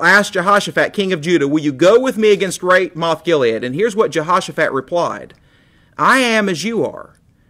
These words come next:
and my people is your people. We will join you in the war." Well, was that a good thing?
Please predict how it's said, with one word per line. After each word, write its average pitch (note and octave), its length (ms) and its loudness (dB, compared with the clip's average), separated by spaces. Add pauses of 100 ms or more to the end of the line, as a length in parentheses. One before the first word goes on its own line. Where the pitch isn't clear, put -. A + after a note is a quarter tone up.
(140)
and C#3 160 -2
my A3 200 4
people A3+ 480 -6
is D3 140 -2
your E3+ 120 -2
people. F#3 580 -10 (320)
We G3+ 180 -2
will E3 160 0
join F3 400 -2
you F3+ 140 -6
in E3+ 100 -6
the D#3+ 80 -8
war." B2 460 -10 (1800)
Well, D3+ 300 -4 (480)
was B2+ 120 -10
that D#3 120 0
a C#3+ 40 -8
good F#3 180 0
thing? G#3 360 -8